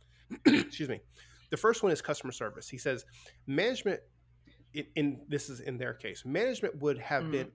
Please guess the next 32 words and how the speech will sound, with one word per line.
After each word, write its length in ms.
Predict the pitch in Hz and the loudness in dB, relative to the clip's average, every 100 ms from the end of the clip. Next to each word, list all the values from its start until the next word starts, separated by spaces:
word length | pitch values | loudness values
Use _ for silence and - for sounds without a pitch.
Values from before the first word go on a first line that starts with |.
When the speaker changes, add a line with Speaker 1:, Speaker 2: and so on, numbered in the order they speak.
| - | -4
Speaker 1:
on 180 | 151 208 | -2 -2
site 380 | - 170 151 - - - | -2 -4 -4 -8 -10 0
at 160 | 175 | 0
the 120 | 196 160 | 0 0
elevator 520 | 156 127 123 113 110 | 0 0 -2 -4 -4
waiting 380 | 127 165 170 147 | 0 0 0 -4
to 100 | - | -10
personally 540 | - - 190 - 180 | -16 -10 -8 -4 -4
apologize 580 | 147 139 135 - 110 - | -2 -2 -2 -4 -6 -8
to 80 | - | -14
the 60 | |
customer 460 | - 123 - 113 117 - _ - | -8 -8 -8 -14 -14 -18 _ -8
once 200 | 147 127 | -6 -4
the 60 | 139 | -6
situation 480 | 151 - 143 - | -6 -2 -2 -2
resolved, 400 | 143 127 104 104 - - - | -4 -4 -6 -8 -16 -20 -8
and 100 | 143 | -2
they 80 | 160 | 0
would 120 | 170 | 0
have 60 | 143 | -2
expressed 400 | - - 143 - | -6 -6 -6 -6
their 100 | - | -6
heartfelt 420 | - - - - | -4 -4 -4 -6
sympathy 400 | - - - 135 | -2 -4 -2 -6
for 160 | - | -6
what 240 | 139 139 - | -10 -12 -10
the 80 | 160 | -4
women, 460 | 151 147 160 151 | -2 -2 -4 -8
woman 300 | - 143 160 | -4 -2 -2
went 180 | 160 - | -4 -6
through 240 | - 120 117 _ _ - _ _ _ | -6 -4 -4 _ _ -20 _ _ _
and 400 | 180 202 165 160 | 0 2 2 0